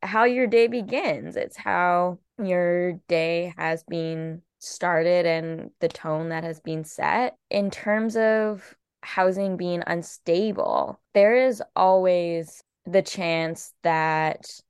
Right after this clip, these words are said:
as a tenant, especially in Vancouver, you may not have your home in, say,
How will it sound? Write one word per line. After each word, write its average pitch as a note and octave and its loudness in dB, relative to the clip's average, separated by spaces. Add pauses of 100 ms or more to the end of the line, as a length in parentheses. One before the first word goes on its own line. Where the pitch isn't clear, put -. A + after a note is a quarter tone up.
as F3+ 0
a E3+ 2
tenant, E3 -6
especially E3+ -2
in D#3+ -6
Vancouver, D#3+ 0 (160)
you B3 2
may F#3 0
not E3 -2 (260)
have D#3 0 (180)
your D#3 0
home D3+ -2 (180)
in, D3+ -4 (120)
say, D3 0